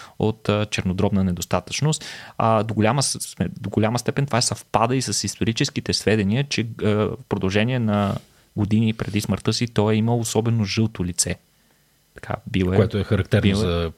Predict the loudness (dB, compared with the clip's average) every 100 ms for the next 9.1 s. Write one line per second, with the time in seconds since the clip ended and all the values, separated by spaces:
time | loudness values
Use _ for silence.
0 | -8 -6 -6 -6 0 4 6 6 4 2
1 | -2 2 2 0 0 0 0 -2 -2 0
2 | 0 -2 -16 -20 0 4 6 4 0 -2
3 | 4 4 4 0 2 4 2 0 -2 0
4 | 2 2 0 0 0 -2 -2 0 0 -2
5 | 0 0 0 0 0 0 -2 0 -2 0
6 | 0 0 0 -2 0 0 -2 -10 -2 2
7 | 2 2 0 2 2 2 0 0 2 2
8 | 4 2 0 0 0 0 -2 -2 -2 0
9 | -2